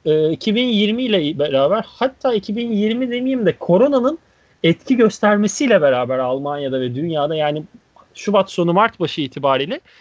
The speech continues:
bir ritim kaybı yaşadılar. Öz-, önce Şubat başında, e, bir beraberlik aldılar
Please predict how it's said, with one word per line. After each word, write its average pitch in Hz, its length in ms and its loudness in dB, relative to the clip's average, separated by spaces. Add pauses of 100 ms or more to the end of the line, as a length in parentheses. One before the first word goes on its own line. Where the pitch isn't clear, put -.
(560)
bir 240 140 0
ritim 320 280 0
kaybı 170 320 0
yaşadılar. 139 600 -8
Öz-, 175 340 -8
önce 214 300 -4
Şubat 202 400 -6
başında, 202 380 -6
e, 151 460 -4
bir 170 360 0 (300)
beraberlik 170 600 4
aldılar 135 480 2